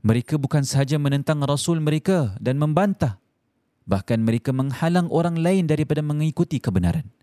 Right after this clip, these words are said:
Dan disebabkan ini, mereka dihalang daripada nikmat Allah Subhanahu wa taala. Para pendengar Radio Warna dirahmati Allah Subhanahu wa taala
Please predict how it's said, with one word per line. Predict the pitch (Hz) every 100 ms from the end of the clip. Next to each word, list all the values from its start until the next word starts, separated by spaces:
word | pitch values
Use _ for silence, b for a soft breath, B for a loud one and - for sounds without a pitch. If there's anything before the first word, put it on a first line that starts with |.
| _ _ _ _ _ _ _ _
Dan | - 123
disebabkan | 135 175 - 180 160
ini, | 180 208 214
mereka | 185 151 - 160
dihalang | 147 131 143 170 180 95 76 _ _ _
daripada | - 95 98 104
nikmat | 104 123 139 147 -
Allah | 120 165 -
Subhanahu | 92 - 87 78
wa | 80
taala. | - - - _ _ _ _ _ _ _ _ _ _ _ _ _ _ _
Para | 160
pendengar | 208 196 185
Radio | 165 160
Warna | 156 170 165
dirahmati | 147 - 135 131
Allah | 117 127
Subhanahu | 120 131 123 107
wa | 92
taala | 98 113 120